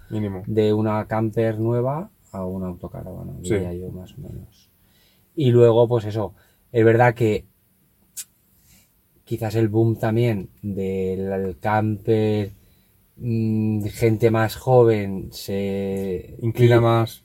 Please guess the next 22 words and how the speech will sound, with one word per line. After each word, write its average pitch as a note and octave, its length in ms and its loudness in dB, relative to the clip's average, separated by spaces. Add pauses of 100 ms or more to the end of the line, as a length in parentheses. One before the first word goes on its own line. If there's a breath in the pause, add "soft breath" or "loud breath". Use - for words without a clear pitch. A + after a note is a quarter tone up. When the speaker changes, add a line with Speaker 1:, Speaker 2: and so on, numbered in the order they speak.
Speaker 2:
Exacto, A2+ 520 -2
tira A2 220 2
más A2 160 -2
hacia G#2+ 480 0
Speaker 1:
Una G#2 40 0
Speaker 2:
vehículos A2 340 4
de A2 80 4
este B2 100 6
Speaker 1:
furgoneta. A#2+ 400 6
Speaker 2:
tipo. C#3 380 4
Speaker 1:
Mm. G2+ 100 -12 (880)
Speaker 2:
Y, A2+ 960 0
y A2 140 -6
a G2+ 60 -4
lo G2+ 60 -4
mejor G#2 280 -4
gente G#2+ 260 -4
más G#2 220 -4
mayor C#3+ 800 2
o A#2 120 0
que, G2+ 540 -4
mm, G2+ 240 -10